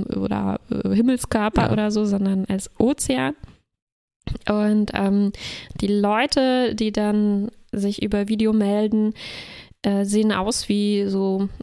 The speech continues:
Speaker 1: ja, wie Aquaman. <laughs>
Speaker 2: Stimmt.
Speaker 1: Taucher, Tauch-, wie Taucher eigentlich. Und, ähm, sie heißen, sie sind die Moneaner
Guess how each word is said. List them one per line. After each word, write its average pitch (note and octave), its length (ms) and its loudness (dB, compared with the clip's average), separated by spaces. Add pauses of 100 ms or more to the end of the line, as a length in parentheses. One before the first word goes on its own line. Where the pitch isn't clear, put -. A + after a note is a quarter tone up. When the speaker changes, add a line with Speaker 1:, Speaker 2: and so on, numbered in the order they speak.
(160)
Speaker 1:
ja, F#3+ 300 -2
wie G#3 120 -2
Aquaman. C4 600 2 (720)
<laughs> - 840 2
Speaker 2:
Stimmt. - 400 2
Speaker 1:
Taucher, C4+ 440 2 (420)
Tauch-, - 340 -2
wie A3 160 2
Taucher G#3+ 420 0
eigentlich. C4+ 460 -2 (800)
Und, G#3+ 400 2
ähm, G#3 540 2
sie G#3 160 2
heißen, G#3 420 0
sie G3+ 160 0
sind G3+ 200 2
die G3+ 40 0
Moneaner G#3+ 800 2